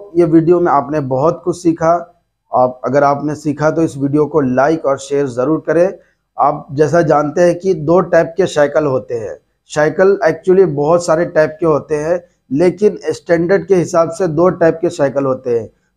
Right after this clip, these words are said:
पहला तो एक बो cycle, दूसरा डी cycle। उसके अंदर काफ़ी पिन वाले होते हैं, कटर पिन होता है, नट, नट वाला भी होता है, काफ़ी type के होते हैं, लेकिन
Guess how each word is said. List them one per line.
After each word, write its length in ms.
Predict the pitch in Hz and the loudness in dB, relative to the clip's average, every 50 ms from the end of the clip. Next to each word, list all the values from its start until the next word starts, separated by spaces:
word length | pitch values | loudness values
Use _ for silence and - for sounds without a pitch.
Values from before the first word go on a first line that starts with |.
| _ - | _ -2
पहला 300 | 151 160 165 160 175 185 | 0 0 2 4 2 2
तो 160 | - 190 196 | 4 4 4
एक 240 | 190 180 156 143 135 | 4 4 2 2 2
बो 160 | 147 160 170 | 2 2 2
cycle, 520 | 165 - 170 170 170 175 185 180 196 196 - - _ _ _ _ _ | 4 2 2 2 2 2 0 0 0 -2 -8 -14 _ _ _ _ _
दूसरा 680 | 127 151 160 160 170 160 170 175 185 196 - - _ _ _ _ | -4 -4 -2 0 2 2 2 2 2 0 -6 -14 _ _ _ _
डी 200 | 127 123 135 139 | -4 0 0 0
cycle। 480 | 131 135 135 123 117 - - 101 90 78 - _ _ _ _ _ _ _ _ _ - | 0 0 -2 -2 -2 -2 -4 -8 -8 -8 -10 _ _ _ _ _ _ _ _ _ -6
उसके 280 | 147 143 - - 214 | -6 -6 -2 0 0
अंदर 340 | 196 185 190 180 190 190 180 | 0 0 0 2 2 2 0
काफ़ी 420 | - - 175 151 151 151 190 190 | 0 0 0 0 0 2 2 2
पिन 260 | 170 - - 180 160 175 | 2 2 0 2 2 4
वाले 260 | 170 165 165 170 175 | 4 4 4 4 2
होते 320 | 170 156 165 160 165 170 | 2 0 0 0 2 2
हैं, 200 | 160 160 160 160 | 4 4 4 2
कटर 360 | 156 - 156 135 123 - 156 | 2 0 -2 -2 0 0 -2
पिन 200 | 160 156 170 156 | 0 0 -2 -2
होता 380 | 151 147 156 156 - 151 147 147 | -2 -4 -4 -2 0 2 2 2
है, 120 | 151 147 | 2 0
नट, 340 | 143 139 147 143 131 131 135 _ 151 | -2 -4 -4 -6 -8 -12 -16 _ -4
नट 240 | 147 147 147 139 - | -2 -2 -2 -2 -2
वाला 220 | 147 151 151 156 151 | 0 2 2 2 2
भी 120 | 147 151 | 2 0
होता 380 | 156 147 143 139 143 147 143 143 | 0 0 -2 -2 0 0 2 2
है, 220 | 143 143 151 - - _ _ _ _ _ - | 2 0 -2 -6 -14 _ _ _ _ _ 0
काफ़ी 320 | 156 - 117 - 214 214 | 0 0 2 2 0 0
type 340 | 156 - 170 170 - 170 - | 2 2 2 2 2 -2 -2
के 60 | 170 | 0
होते 340 | 170 151 139 147 - - 147 | 0 0 0 -2 -2 -2 0
हैं, 160 | 135 123 117 | 0 2 0
लेकिन 560 | 123 131 151 165 156 - 185 202 202 208 208 | 2 2 0 0 0 0 0 0 0 0 -4